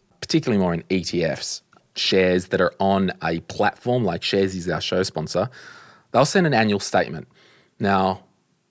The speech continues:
that annual statement, it could just be an annual report, which would imply, "Hey, from the first of July, twenty twenty-two to the thirtieth of June,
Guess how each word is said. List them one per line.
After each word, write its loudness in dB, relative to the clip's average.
that 2
annual 2
statement, 0
it -2
could 0
just -2
be 2
an -2
annual 2
report, -2
which -4
would 0
imply, 4
"Hey, 4
from -2
the 0
first 2
of 0
July, 2
twenty 2
twenty-two -2
to 0
the 0
thirtieth 2
of 2
June, 2